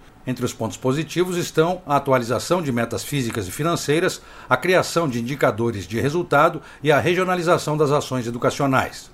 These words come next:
O relatório técnico também destaca a disponibilização de novas ferramentas de monitoramento, como um portal que permite acompanhar a execução física e financeira dos programas do governo e verificar como o orçamento está sendo aplicado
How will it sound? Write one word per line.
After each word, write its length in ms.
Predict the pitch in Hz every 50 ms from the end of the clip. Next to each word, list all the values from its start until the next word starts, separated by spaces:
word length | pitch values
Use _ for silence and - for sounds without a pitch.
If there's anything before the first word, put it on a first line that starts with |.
| - - - -
O 40 | -
relatório 400 | 143 170 180 165 - 127 101 107
técnico 520 | 107 107 - 139 143 139 156 160 156 156 165
também 280 | - 151 110 104 113
destaca 480 | 113 135 127 - - 147 143 147 135 156
a 40 | 147
disponibilização 880 | 135 120 - - 160 156 151 156 156 143 139 131 110 - - 151 156
de 80 | 127 127
novas 340 | 110 127 139 139 127 120 -
ferramentas 580 | - 131 104 120 113 113 135 147 131 139 110
de 120 | 104 117 117
monitoramento, 760 | 120 131 135 131 - 151 151 151 131 135 160 147 113 - - - - - - -
como 200 | - 139 131 135
um 60 | 139 139
portal 520 | 139 175 160 123 - - 127 139 151 151
que 120 | - -
permite 480 | 160 - 165 123 107 127 135 135 - -
acompanhar 560 | - - 143 151 - 156 139 131 131 139 151
a 20 | 147
execução 460 | 123 98 117 - 120 107 - 113 95
física 460 | - - - 160 170 151 156 - -
e 20 |
financeira 640 | 117 - 151 135 117 110 - - 131 131 139 151 - - - - - -
dos 120 | 156 147
programas 440 | - 185 175 127 127 139 143 143 127
do 100 | 127 147
governo 500 | 165 - - 92 110 135 151 160 160 - - - - - -
e 80 | - 143
verificar 600 | 135 185 185 185 185 - 151 - - 151 147 135
como 240 | - - 151 160 175
o 60 | 175
orçamento 500 | 180 180 156 - 165 123 117 135 139 -
está 200 | 147 - - -
sendo 200 | - - 117 120
aplicado 600 | 123 - - 185 - - 131 135 143 156 156 143